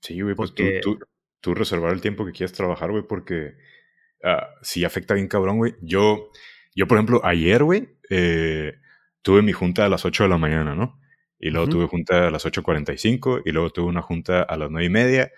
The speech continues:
Speaker 1: a las once, y de doce a cuatro, güey, tuvimos una junta, güey. Es como que, a la
Speaker 2: Nah,
Speaker 1: verga,
Speaker 2: sí.
Speaker 1: güey, como, dejen
Speaker 2: Qué
Speaker 1: trabajar, güey, ¿sabes?
Speaker 2: rico.
Speaker 1: <laughs> No,
Speaker 2: Ajá.
Speaker 1: güey. <laughs> Y, y así como dices, o sea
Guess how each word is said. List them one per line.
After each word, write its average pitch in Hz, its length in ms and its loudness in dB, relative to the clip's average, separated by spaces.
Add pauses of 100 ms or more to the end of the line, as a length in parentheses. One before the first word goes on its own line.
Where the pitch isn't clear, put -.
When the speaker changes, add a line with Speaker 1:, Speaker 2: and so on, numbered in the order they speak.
(180)
Speaker 1:
a 80 100 -4
las 73 180 -6
once, 135 440 0
y 101 120 4
de 92 120 6
doce 110 500 2
a 95 180 0
cuatro, - 380 4
güey, 135 140 2
tuvimos 95 360 0
una 104 140 0
junta, 104 320 -2
güey. 92 280 2
Es 85 120 -4
como 110 240 2
que, 82 300 0 (580)
a - 100 -4
la 107 80 -2 (120)
Speaker 2:
Nah, 87 60 -2
Speaker 1:
verga, 151 300 2
Speaker 2:
sí. 151 60 6
Speaker 1:
güey, 120 140 6
como, 92 520 2
dejen 87 260 -2
Speaker 2:
Qué 139 60 -8
Speaker 1:
trabajar, 120 380 2
güey, 135 120 2
¿sabes? 151 180 2
Speaker 2:
rico. - 180 -16 (300)
Speaker 1:
<laughs> 113 460 4
No, 101 60 4
Speaker 2:
Ajá. 92 80 6
Speaker 1:
güey. 117 200 6
<laughs> - 680 -4 (600)
Y, 95 540 0 (300)
y - 120 6
así 143 180 2
como 127 200 4
dices, 117 200 6
o 113 80 6
sea 101 240 4